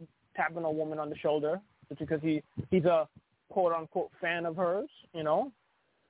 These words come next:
That's not kosher. Like, if, if, if Wembanyama tapped her on the sh-, uh, one of her tapped her on the shoulder from behind, and let's, okay, let's say she didn't, uh,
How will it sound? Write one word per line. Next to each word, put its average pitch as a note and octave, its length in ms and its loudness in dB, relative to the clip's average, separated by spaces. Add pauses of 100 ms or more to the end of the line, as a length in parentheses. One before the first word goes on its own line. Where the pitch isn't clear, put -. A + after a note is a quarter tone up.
(180)
That's E3 140 -2
not F#3 160 6
kosher. F3+ 400 0
Like, E3+ 160 2
if, G3+ 180 0
if, G#3+ 140 2 (400)
if A3+ 120 4
Wembanyama B3 800 0
tapped G#3+ 260 0
her G#3+ 60 0
on G3 160 0
the F#3+ 100 -4
sh-, - 160 -18
uh, F#3 60 -6 (240)
one G3+ 240 2
of G3 100 -2
her F#3+ 160 2
tapped F3 240 2
her F#3 60 -2
on E3+ 120 0
the E3 100 0
shoulder D#3 360 2
from D3+ 200 -2
behind, D3+ 400 -4 (540)
and G3 100 6
let's, G3 240 4
okay, F#3 200 -2
let's F3 160 -2
say E3+ 140 -10
she G3+ 80 -4
didn't, F3 220 -4 (100)
uh, D#3+ 60 -4